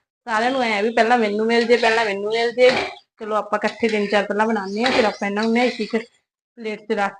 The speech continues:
ਕੇ ਤੇ ਦਹੀਂ ਪਾ ਕੇ ਕ-, ਅਲੱਗ ਅਲੱਗ ਦੇਵਾਂਗੇ, ਨਹੀਂ ਤਾਂ ਇਹਨਾਂ ਦੀ ਲੜਾਈ ਸ਼ੁਰੂ ਹੋ ਜਾਣੀ ਆ। ਤੁਹਾਨੂੰ ਪਤਾ ਹੀ ਆ ਬੱਚਿਆਂ ਦਾ ਕੰਮ। ਅਸੀਂ ਆਲੂ ਨਾ ਵੀ ਥੋੜੇ ਪਾ ਦੋ ਨਾ, ਫਿਰ ਬੱਚੇ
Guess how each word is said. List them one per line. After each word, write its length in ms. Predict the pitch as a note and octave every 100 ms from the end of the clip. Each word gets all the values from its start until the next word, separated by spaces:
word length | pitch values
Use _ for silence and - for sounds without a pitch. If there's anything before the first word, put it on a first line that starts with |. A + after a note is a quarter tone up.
| -
ਕੇ 220 | B3+ C4
ਤੇ 160 | C4 A3
ਦਹੀਂ 200 | G#3 G#3
ਪਾ 140 | A3
ਕੇ 140 | A3+
ਕ-, 340 | A3+ A3+ - A#3
ਅਲੱਗ 220 | G#3 G3+
ਅਲੱਗ 160 | A3 A#3
ਦੇਵਾਂਗੇ, 400 | G#3 G#3 A#3 B3
ਨਹੀਂ 160 | A3
ਤਾਂ 120 | A3
ਇਹਨਾਂ 120 | A3 A#3
ਦੀ 60 |
ਲੜਾਈ 240 | A3 G#3 G#3
ਸ਼ੁਰੂ 240 | G#3+ A#3
ਹੋ 140 | A#3
ਜਾਣੀ 180 | G#3+ G#3
ਆ। 40 | A#3
ਤੁਹਾਨੂੰ 220 | A3+ G#3
ਪਤਾ 180 | G3+ G#3
ਹੀ 120 | G#3
ਆ 40 |
ਬੱਚਿਆਂ 320 | G3 - G3+
ਦਾ 80 | F#3+
ਕੰਮ। 320 | G3 F#3+ F#3+ G#3 - - - _ _ _ _ _ - - G#3
ਅਸੀਂ 240 | - A3
ਆਲੂ 360 | G3+ G3 G#3 G#3+
ਨਾ 260 | B3+ B3 -
ਵੀ 100 | A3 A3+
ਥੋੜੇ 320 | A3 G#3 C4 C4+ - _ _ -
ਪਾ 140 | A3+
ਦੋ 80 | A3+
ਨਾ, 140 | D4
ਫਿਰ 140 | C#4+ B3
ਬੱਚੇ 380 | G#3+ - B3